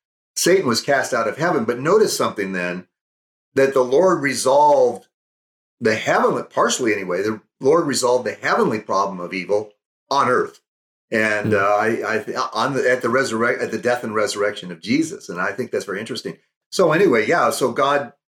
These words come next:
Speaker 1: created people because, uh, he wants to have creatures around that have free will. And as you guys know, because you've read my book, I, I, one of the funnest things to do is studying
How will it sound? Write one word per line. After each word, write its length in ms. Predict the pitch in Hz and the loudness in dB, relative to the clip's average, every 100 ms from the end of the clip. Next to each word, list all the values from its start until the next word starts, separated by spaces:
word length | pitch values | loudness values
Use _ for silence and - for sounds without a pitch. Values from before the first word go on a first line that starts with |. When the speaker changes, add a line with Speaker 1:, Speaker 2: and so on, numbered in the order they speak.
| _ | _
Speaker 1:
created 520 | 139 135 127 117 - | 2 2 2 0 -4
people 360 | - 196 - 113 | -2 0 2 0
because, 640 | 120 117 139 139 135 - 151 | 0 -2 0 2 0 -4 0
uh, 340 | 131 131 127 - _ _ | 2 0 -2 -10 _ _
he 220 | - 131 147 | -8 -2 0
wants 280 | 160 170 | 2 0
to 100 | - | 0
have 200 | 139 156 - | 0 -2 -2
creatures 340 | 156 156 127 | -2 -2 -4
around 280 | 127 131 127 | 0 0 0
that 100 | 120 | -2
have 200 | 123 117 | -4 -4
free 180 | 123 104 | -2 0
will. 540 | 95 165 110 87 - _ _ _ _ | 2 4 4 0 -6 _ _ _ _
And 180 | 110 113 | -2 0
as 140 | 117 110 | 0 0
you 80 | 120 | 0
guys 320 | 117 101 98 | 0 0 -2
know, 540 | 107 139 107 101 107 104 | 0 4 4 4 2 0
because 300 | 104 113 101 | -4 -4 -4
you've 100 | 98 | -2
read 160 | 107 | -2
my 120 | 98 | -2
book, 220 | 87 123 117 | -2 -2 0
I, 160 | 117 | -2
I, 140 | 104 110 104 104 117 | 0 -2 -2 -8 -8
one 200 | 120 131 | -2 -2
of 40 | |
the 60 | - | -2
funnest 340 | - 139 113 | -2 -2 -2
things 240 | 117 101 - | -4 -6 -10
to 80 | 92 | -6
do 220 | 101 92 | -2 -2
is 120 | 90 | -4
studying 520 | - 113 104 98 87 | 0 2 2 -2 -8